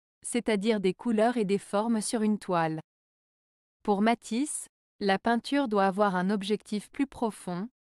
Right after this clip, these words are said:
elle doit servir à transmettre des émotions, des idées, des messages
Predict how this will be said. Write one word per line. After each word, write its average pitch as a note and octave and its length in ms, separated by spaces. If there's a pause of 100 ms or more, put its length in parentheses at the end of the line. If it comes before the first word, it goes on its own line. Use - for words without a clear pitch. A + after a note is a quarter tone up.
(160)
elle G#3 160
doit G3+ 180
servir A3+ 480
à F#3+ 80
transmettre A3+ 720
des F3 240
émotions, A3 720 (340)
des G3+ 380
idées, F#3+ 400 (300)
des G3+ 200
messages G3+ 680